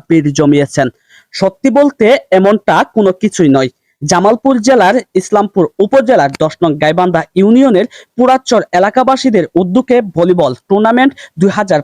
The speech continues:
পঁচিশ ফাইনাল খেলার আয়োজন করা হয়। এই ভলিবল খেলা প্রেমী ভক্তরা ইসলামপুর উপজেলার বিভিন্ন গ্রাম থেকে আসেন ভলিবল খেলা দেখার জন্য। উক্ত খেলায় প্রধান অতিথি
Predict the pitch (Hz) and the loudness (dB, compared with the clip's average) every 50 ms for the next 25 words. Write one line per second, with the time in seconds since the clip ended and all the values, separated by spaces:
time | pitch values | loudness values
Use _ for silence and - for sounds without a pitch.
0 | - - 190 185 - 160 135 - - - 175 185 208 233 233 - - 240 220 202 | -4 -4 -4 -2 -2 -4 -6 -6 -6 -4 -2 0 0 0 0 -2 -2 0 2 2
1 | 226 247 - - 170 175 170 165 165 151 143 - 139 127 127 - - 127 123 120 | 0 0 -2 -4 -2 -2 -2 0 -2 -2 -2 -2 -2 -4 -4 -4 -4 -4 -4 -4
2 | - _ _ _ _ _ _ _ _ _ _ _ - 214 240 190 147 180 202 226 | -6 _ _ _ _ _ _ _ _ _ _ _ -2 -2 -2 0 0 0 0 0
3 | 254 240 269 277 269 - - 214 165 147 147 - - 185 185 196 190 165 156 175 | 2 2 2 0 0 -2 -2 -2 -2 -2 -2 -4 -2 -2 0 0 0 0 0 -2
4 | 170 170 - _ 254 247 240 220 240 262 - - - _ _ - 220 - - - | -4 -4 -4 _ -2 0 0 0 -2 -2 -6 -12 -20 _ _ -4 -4 -2 0 0
5 | 277 277 269 269 262 262 233 - - 180 180 - 240 247 220 254 220 185 165 151 | 0 0 0 0 0 -2 -2 0 -2 -4 -2 0 0 0 2 2 2 2 2 0
6 | - 175 185 196 220 233 220 180 165 - - 165 165 170 165 - 175 156 - 165 | 0 -2 0 2 2 2 2 0 -2 -2 -2 -2 -2 -2 -2 -4 -4 -4 -4 -4
7 | - - - 165 - - 240 254 269 - _ _ - 160 160 185 190 196 196 180 | -4 -4 -6 -6 -4 -2 -2 -2 -2 -2 _ _ -6 -2 -2 0 0 2 2 2
8 | 165 156 - - - 156 143 135 139 151 165 160 - 190 170 151 - 151 139 139 | 0 0 -2 -2 -2 -2 -2 -2 -2 -2 -4 -2 -2 -4 -4 -2 -2 -2 0 2
9 | 135 139 131 - _ _ _ _ _ _ _ _ _ _ _ 208 233 - _ - | 2 0 0 -4 _ _ _ _ _ _ _ _ _ _ _ -4 -4 -2 _ -4
10 | 330 320 - 294 302 254 220 247 247 - 233 226 214 220 208 - - 185 196 - | -4 -2 0 0 2 2 2 2 2 0 0 0 0 0 -2 -2 -2 -2 -2 0
11 | 233 240 - 254 | -2 -2 0 2